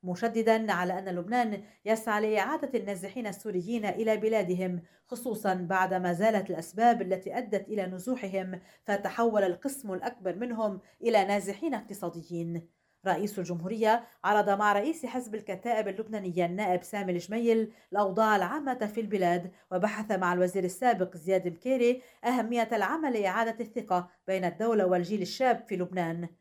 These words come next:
واستقبل رئيس الجمهورية وفد الجمعية اللبنانية لتراخيص الامتياز برئاسة يحيى قصعة، الذي وضع الرئيس عون في صورة ما تقوم به الجمعية لإعادة النهوض بلبنان اقتصاديًا.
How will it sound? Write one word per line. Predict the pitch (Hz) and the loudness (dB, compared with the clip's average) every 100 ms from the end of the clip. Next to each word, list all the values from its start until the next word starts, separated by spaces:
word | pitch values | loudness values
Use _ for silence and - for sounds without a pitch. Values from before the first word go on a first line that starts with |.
| _ _ - | _ _ 0
واستقبل | 185 170 - 220 180 180 165 | 2 2 -2 -6 -2 0 0
رئيس | 165 220 208 | 0 -4 -6
الجمهورية | 180 165 185 226 220 233 - - 208 | -10 -8 -4 2 4 2 -2 -6 -2
وفد | 220 202 | 0 2
الجمعية | 208 208 196 294 311 226 | 2 2 0 0 -2 -2
اللبنانية | 202 202 196 233 240 | -4 -6 -6 -2 0
لتراخيص | 226 190 196 185 233 240 196 | 0 0 0 0 -2 -6 -4
الامتياز | 196 190 180 220 233 226 | -6 -4 0 4 4 2
برئاسة | 190 190 220 240 220 185 | 0 2 2 0 -2 -2
يحيى | 220 226 226 | -4 0 -2
قصعة، | 214 254 240 185 180 - _ 196 | -2 -6 -4 -2 -2 -8 _ -2
الذي | 202 180 | 0 2
وضع | 190 247 190 170 | 2 4 4 2
الرئيس | 170 170 185 | 0 -2 0
عون | 247 233 190 - _ | 0 0 -4 -14 _
في | 247 | -10
صورة | 233 302 320 277 247 | -4 2 4 2 0
ما | 208 | -2
تقوم | 202 196 - 254 202 | -4 -6 -6 -6 -4
به | 214 240 | -4 -2
الجمعية | 240 247 233 196 185 185 180 _ - | -2 -2 -2 -2 2 0 0 _ 0
لإعادة | 196 180 202 202 202 | 4 4 4 0 -4
النهوض | 185 185 262 233 185 | -6 -4 0 0 0
بلبنان | 190 185 196 254 233 196 - | -2 -4 0 2 2 0 -8
اقتصاديًا. | 202 - 170 - 262 180 175 180 180 175 | -12 -10 -12 -6 -6 -4 -2 -2 -2 -8